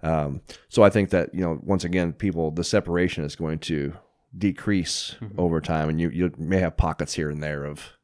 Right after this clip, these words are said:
Speaker 1: you know, resistance
Speaker 2: Right.
Speaker 1: to the integration of, of, of cultures and races, but for the most part, it's gonna be like this one big, huge conglomeration of just people.
Speaker 2: Which I'm kinda surprised hasn't really happened yet. Like, I mean, I'm sure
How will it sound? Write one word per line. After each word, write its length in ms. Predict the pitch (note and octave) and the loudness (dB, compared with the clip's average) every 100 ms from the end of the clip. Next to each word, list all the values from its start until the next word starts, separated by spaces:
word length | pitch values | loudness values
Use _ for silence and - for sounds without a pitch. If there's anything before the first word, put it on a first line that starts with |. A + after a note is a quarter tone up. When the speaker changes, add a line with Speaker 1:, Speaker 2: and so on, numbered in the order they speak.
| - | -12
Speaker 1:
you 120 | - | -8
know, 260 | D2+ A#1+ E2 - | -6 -6 -8 -4
resistance 680 | F2 E2+ E2 - E2 - - _ - - | -2 0 -2 -2 -6 -6 -8 _ -20 -18
Speaker 2:
Right. 100 | - | -2
Speaker 1:
to 160 | G2+ E2 | 2 2
the 120 | D#2+ | 2
integration 580 | E2+ D#2+ D#2+ D#2 - D2+ | -2 -2 0 -2 -2 -2
of, 280 | C#2+ - - _ _ _ - | -4 -6 -20 _ _ _ -8
of, 160 | D#2 | -8
of 320 | - D#2 D2+ | -6 -8 -8
cultures 460 | - D#2+ - D2+ - | -6 -6 -4 -6 -4
and 80 | D2+ | -4
races, 360 | D2+ D2+ D2+ | -2 -4 -6
but 200 | - C#2+ - - - | -6 -8 -8 -20 -10
for 80 | - | 0
the 60 | F2 | 2
most 220 | E2 - | 2 0
part, 140 | D#2+ C#2+ | -2 -2
it's 120 | - | -2
gonna 120 | D2+ | -4
be 100 | D2+ | -2
like 180 | D2 D2+ | -4 -4
this 300 | D2 C#2+ - | -6 -8 -10
one 180 | C#2+ D2+ | -8 -6
big, 220 | D2+ D2 | -6 -8
huge 320 | - D#2+ - | -6 -6 -8
conglomeration 800 | - D#2+ D#2 D2+ D2 D2+ - C#2+ | -12 -6 -4 -2 -2 -2 -4 -6
of 280 | C#2 - - _ _ _ _ _ | -8 -10 -20 _ _ _ _ _
just 220 | - - | -10 -8
people. 440 | - G#2+ - B1+ - - _ _ _ _ _ | -6 -6 -6 -8 -12 -20 _ _ _ _ _
Speaker 2:
Which 120 | - F3 | -6 -6
I'm 80 | |
kinda 320 | - D4+ E4 - _ _ - | -4 -2 -2 -4 _ _ -10
surprised 560 | - C3+ B2 A#2+ A#2 | -6 -4 0 0 0
hasn't 300 | - A2 G#2+ A#2+ | 0 -2 -2 -6
really 160 | G2+ | -6
happened 360 | G#2 G#2 G2 F#2 | -4 -8 -8 -8
yet. 260 | F2+ D#2+ _ - | -10 -10 _ -14
Like, 280 | F#2+ D2+ _ _ _ _ _ | -14 -14 _ _ _ _ _
I 100 | - | -10
mean, 80 | A2+ | -6
I'm 120 | A2 | -6
sure 200 | A2 D3 | -4 -6